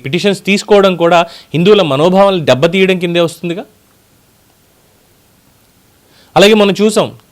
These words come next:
తిరుపరంకుంట్రం, దానికి ఉన్నటువంటి చరిత్ర అందరికీ తెలిసినటువంటిదే.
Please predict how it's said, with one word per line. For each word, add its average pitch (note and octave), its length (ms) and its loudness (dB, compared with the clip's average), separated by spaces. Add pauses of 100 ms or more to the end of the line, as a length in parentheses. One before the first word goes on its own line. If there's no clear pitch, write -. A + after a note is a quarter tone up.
తిరుపరంకుంట్రం, F3 600 0 (1800)
దానికి F#3+ 240 2
ఉన్నటువంటి A#3 500 2
చరిత్ర A3 420 2
అందరికీ G3+ 380 0
తెలిసినటువంటిదే. D#3 720 -4